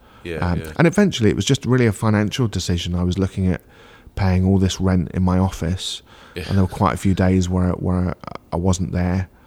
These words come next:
Speaker 2: Um, so I was just thinking, I'm, I'm, you know, I'm paying all this money for an office and I'm not even using it.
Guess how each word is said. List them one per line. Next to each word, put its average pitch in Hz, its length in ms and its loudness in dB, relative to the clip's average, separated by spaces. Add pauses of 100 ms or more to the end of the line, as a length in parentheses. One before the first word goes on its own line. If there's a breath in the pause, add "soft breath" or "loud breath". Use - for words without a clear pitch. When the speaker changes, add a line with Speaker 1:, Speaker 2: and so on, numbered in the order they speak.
(520 soft breath)
Speaker 2:
Um, 90 680 -2 (460)
so - 140 -4
I - 20 2
was 87 100 0
just - 180 -6
thinking, 90 300 -8
I'm, 95 220 -8
I'm, 90 100 -2
you 90 80 -2
know, 90 80 -2
I'm 87 100 -2
paying 98 380 -2
all 92 80 2
this 85 180 -2
money 90 220 2
for 87 160 -6
an 87 80 0
office 90 340 -4
and 85 80 -4
I'm 87 80 0
not 90 160 -2
even 90 200 -2
using 90 320 2
it. 82 180 -6